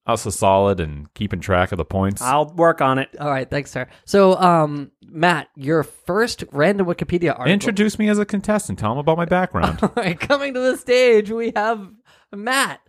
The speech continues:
Speaker 3: Thank you. Yes, Matt, uh, hails from Boston, Massachusetts,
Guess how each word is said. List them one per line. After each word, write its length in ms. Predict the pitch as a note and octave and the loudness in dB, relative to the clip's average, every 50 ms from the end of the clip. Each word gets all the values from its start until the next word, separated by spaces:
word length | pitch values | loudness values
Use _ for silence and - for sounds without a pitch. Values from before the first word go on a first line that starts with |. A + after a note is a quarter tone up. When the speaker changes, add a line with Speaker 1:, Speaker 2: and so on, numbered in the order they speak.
| _ _ _ _ - | _ _ _ _ -20
Speaker 3:
Thank 1120 | - - - - - - - - - - - - - - - - - - D#3+ D#3 C#3 - | -20 -18 -18 -16 -16 -16 -14 -14 -16 -16 -14 -12 -12 -12 -12 -10 -8 -6 -6 -6 -4 -2
you. 280 | F3+ G3 A3+ A#3+ A#3+ A#3 | 0 2 2 2 2 2
Yes, 340 | G3 G3 A3+ A3+ G#3 E3 - - - - - - - - - | 4 4 4 4 4 2 -2 -8 -12 -12 -12 -12 -12 -8 -4
Matt, 340 | F#3+ A3+ B3 C4 A#3+ F3 - | -2 0 2 2 0 0 0
uh, 180 | F#3+ F3+ F3+ F3 | 0 0 2 0
hails 440 | E3 E3 G3+ G3+ G3+ G#3 G#3 F#3+ - | 0 0 0 0 0 0 -2 -2 -4
from 400 | - - - F#3 E3+ D#3+ D3+ D3 C3 | -6 -6 -2 -2 -2 -2 -2 -2 -2
Boston, 400 | E3+ F3 F#3+ F3+ - G3 F3+ F3 | -2 0 0 -2 -4 -4 -4 -2
Massachusetts, 840 | E3+ E3 D#3+ C#3 - - - A#3+ C4+ C4 - A3 A#3 B3 B3 - | -2 -2 -2 -4 -8 -8 -6 -6 -4 -2 0 2 0 0 0 -4